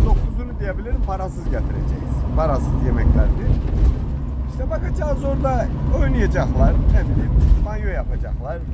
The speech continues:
bilmem yatacaklar falan. Böyle bir şey. Yani günün sonunda bebekler oldu mu bir tane bebeği bize verecekler zaten. Yani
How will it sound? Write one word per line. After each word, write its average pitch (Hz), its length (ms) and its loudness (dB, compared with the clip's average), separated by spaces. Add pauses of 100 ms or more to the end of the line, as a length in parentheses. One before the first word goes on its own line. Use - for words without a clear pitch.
(160)
bilmem - 360 0 (100)
yatacaklar 143 640 2
falan. 143 320 2 (640)
Böyle - 260 0
bir - 160 -2
şey. 147 160 0 (1500)
Yani - 240 6 (540)
günün 254 180 -8
sonunda 247 580 -6 (520)
bebekler 233 460 2
oldu - 260 2
mu 233 100 0 (120)
bir - 60 0
tane - 280 2
bebeği 196 340 0
bize 170 240 0
verecekler 151 600 0
zaten. - 420 0 (2750)
Yani 135 200 2